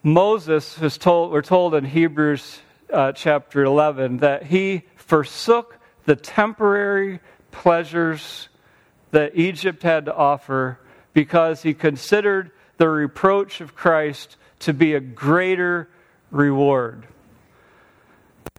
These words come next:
There is certainly some pleasure that can be had in our world that is sexual in nature and other things. And the Bible says, yes, it will feel good,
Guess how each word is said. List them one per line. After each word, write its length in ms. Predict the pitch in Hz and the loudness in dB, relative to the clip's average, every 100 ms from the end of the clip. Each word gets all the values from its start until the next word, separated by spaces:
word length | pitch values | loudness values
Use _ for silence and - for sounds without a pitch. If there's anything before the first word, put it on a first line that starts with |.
| _ _ _ | _ _ _
There 240 | - 220 226 | 0 0 0
is 100 | 160 | -6
certainly 640 | - 196 214 190 170 156 | -2 -2 0 0 2 0
some 260 | - 156 135 | 0 -2 -2
pleasure 800 | - - 190 202 165 151 135 135 | -6 2 2 2 -2 -2 0 0
that 240 | 143 - | 0 0
can 220 | - 147 | -2 0
be 160 | 135 139 | 0 0
had 440 | 151 160 156 135 | 0 0 0 -2
in 140 | 135 139 | -2 0
our 180 | 139 | 0
world 600 | 135 160 165 147 139 139 - | 2 2 2 0 -2 -4 -6
that 160 | 165 135 | -2 -2
is 120 | 123 | -4
sexual 580 | - 156 160 - 196 190 | 0 0 0 0 2 2
in 100 | 185 | -2
nature 500 | 180 180 - 175 165 | -4 -4 -2 -2 0
and 100 | 143 | 0
other 320 | 165 175 180 | 0 0 -2
things. 440 | - 151 139 131 | 0 -2 0 0
And 160 | 160 143 - - _ | 0 0 -6 -20 _
the 100 | 156 | 0
Bible 380 | 143 180 208 190 | 2 2 0 -2
says, 400 | - 190 202 131 | 2 2 2 -2
yes, 340 | 160 202 - | -2 -2 -4
it 340 | - 202 165 170 | -16 -2 0 2
will 160 | 160 | 0
feel 460 | 147 - 202 214 202 | 0 2 4 4 2
good, 680 | 160 170 233 175 147 151 156 | 0 0 2 2 0 -2 -8